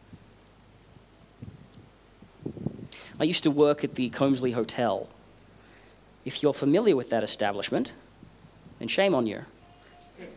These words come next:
I had to make a living. What's your excuse? Um, it's not that bad. It's ju-, it's a typical Aussie pub club.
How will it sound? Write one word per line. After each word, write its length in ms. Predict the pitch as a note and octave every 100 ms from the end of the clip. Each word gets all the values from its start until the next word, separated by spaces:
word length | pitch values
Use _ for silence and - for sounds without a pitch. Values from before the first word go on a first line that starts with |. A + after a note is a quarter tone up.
| - - - - - - - - - - - - - - - - - - - - - - - - - C#3
I 60 |
had 80 | C#3
to 40 | C#3+
make 160 | C#3
a 40 | B2+
living. 260 | D#3+ B2+
What's 180 | C3 C#3
your 120 | D#3+
excuse? 460 | C3 - - A2 - - - - - -
Um, 220 | - C3 - - - - - - - - - - -
it's 120 | -
not 160 | C4+ C4
that 220 | E3 -
bad. 280 | C3+ A#2+ B2+
It's 120 | -
ju-, 100 | E3+
it's 120 | E3 D#3+
a 40 |
typical 480 | - A3+ G#3+ F#3 D3 -
Aussie 420 | C#3+ C#3 B2+ A2+ - - - - -
pub 320 | C#3+ A#2 -
club. 340 | - A2+ -